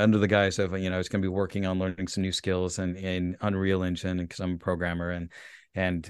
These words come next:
three D design, other stuff, it was always something interesting to me. And I did, I did step up and do some of that, and then found that I actually, I had absolutely no mo-,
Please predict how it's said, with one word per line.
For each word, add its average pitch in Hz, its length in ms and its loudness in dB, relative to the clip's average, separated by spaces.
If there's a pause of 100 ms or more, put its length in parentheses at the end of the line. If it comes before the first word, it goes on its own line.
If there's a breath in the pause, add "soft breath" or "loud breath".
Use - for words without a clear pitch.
(120)
three 117 180 6
D 104 100 4
design, 98 360 0
other 95 140 0
stuff, 92 200 -2
it 104 40 -6
was 92 140 -6
always 90 220 0
something 90 260 -6
interesting 104 500 -2
to 87 120 -6
me. 80 220 -6 (720 soft breath)
And 101 320 4
I 101 80 2
did, 110 400 4 (1000)
I 117 60 0
did 113 180 4
step - 240 6
up 107 160 4
and 98 80 -2
do 104 140 2
some 107 200 2
of 98 60 2
that, 95 340 4
and 101 100 0
then 98 100 2
found 98 340 0
that 98 80 0
I 98 40 0
actually, 92 440 -4
I 92 180 -2
had 90 200 -2
absolutely 107 420 0
no 98 140 2
mo-, 98 160 -2